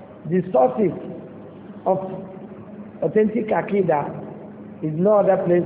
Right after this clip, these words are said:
than Kitab wa Sunnah.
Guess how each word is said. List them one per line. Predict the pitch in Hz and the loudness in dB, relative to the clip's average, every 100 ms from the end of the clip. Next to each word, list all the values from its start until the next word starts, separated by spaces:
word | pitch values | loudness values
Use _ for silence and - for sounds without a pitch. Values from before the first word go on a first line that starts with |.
| - | 2
than | 170 160 165 - - - - - - - - - - - | 4 4 0 -4 -8 -12 -14 -16 -16 -18 -18 -18 -18 -4
Kitab | 170 208 208 208 185 - - - - - - - - - - | 0 4 6 6 4 -2 -6 -10 -12 -16 -16 -18 -18 -18 -2
wa | 160 165 - | 0 0 0
Sunnah. | 208 175 135 | 0 0 -2